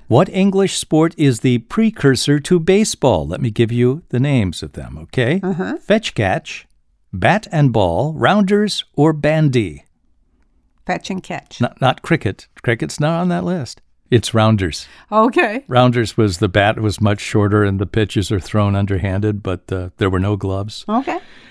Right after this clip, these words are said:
Speaker 1: And there's only one throw. A batter runs on a hit or a miss. That's been a game since the sixteenth century, but it's the most related to baseball. Now, here's one. What country has the first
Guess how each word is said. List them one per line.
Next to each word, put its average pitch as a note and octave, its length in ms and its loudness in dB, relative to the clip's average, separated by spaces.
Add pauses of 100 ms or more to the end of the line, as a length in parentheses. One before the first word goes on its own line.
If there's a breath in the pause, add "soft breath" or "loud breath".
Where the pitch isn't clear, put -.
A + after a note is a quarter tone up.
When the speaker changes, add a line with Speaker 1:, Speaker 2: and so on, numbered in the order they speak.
(160 loud breath)
Speaker 1:
And C#3 180 4
there's C#3+ 200 2
only E3 200 2
one F3 220 4
throw. G3 280 2
A A2 40 2
batter C3 340 2
runs D3+ 400 4
on D#3 160 2
a C#3 60 2
hit D3 260 0
or D#3+ 160 0
a D#3+ 60 2
miss. F3 340 0
That's - 280 2
been D3+ 180 0
a D3 60 0
game C#3 320 0
since D3 320 -4
the C3+ 140 0
sixteenth - 680 -4
century, D#3 420 -2
but G2 180 -4
it's A2+ 240 -6
the A#2 120 -2
most A#2 360 -2
related A2+ 580 -2
to F#2 380 -4 (240)
baseball. C3 520 0 (100)
Now, C#3 380 2
here's E3 260 2
one. A2+ 280 0 (340)
What A2+ 460 0 (200)
country A#2 600 0
has B2 300 -4
the A2+ 120 0
first - 440 -2